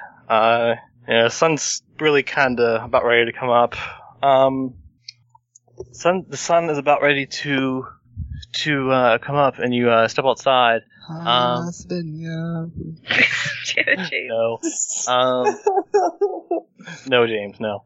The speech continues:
Speaker 1: Um, so yeah, uh, and, uh, yeah, you smell, it's kinda like the, the,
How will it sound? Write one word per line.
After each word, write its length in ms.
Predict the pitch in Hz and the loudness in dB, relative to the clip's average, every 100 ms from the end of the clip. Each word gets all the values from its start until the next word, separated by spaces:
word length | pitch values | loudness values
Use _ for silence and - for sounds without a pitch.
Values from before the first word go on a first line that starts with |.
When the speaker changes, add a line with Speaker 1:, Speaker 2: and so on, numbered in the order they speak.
| - | -6
Speaker 1:
Um, 600 | - 110 113 110 110 110 - | 0 4 4 2 -2 -8 -12
so 180 | - 143 | -4 -2
yeah, 160 | 135 - - - _ | -2 -4 -16 -20 _
uh, 640 | 127 123 120 120 113 113 117 113 _ 143 | 2 4 4 2 0 -2 -6 -10 _ 2
and, 340 | 143 135 131 | 2 2 2
uh, 120 | 131 | 0
yeah, 140 | 131 156 | 2 0
you 100 | 139 | -2
smell, 280 | - 196 | 0 2
it's 120 | 170 - | 2 0
kinda 260 | 185 190 | 0 2
like 220 | 156 143 _ | 2 0 _
the, 180 | 139 131 | -4 -4
the, 440 | 127 131 117 131 | -4 -6 -6 -10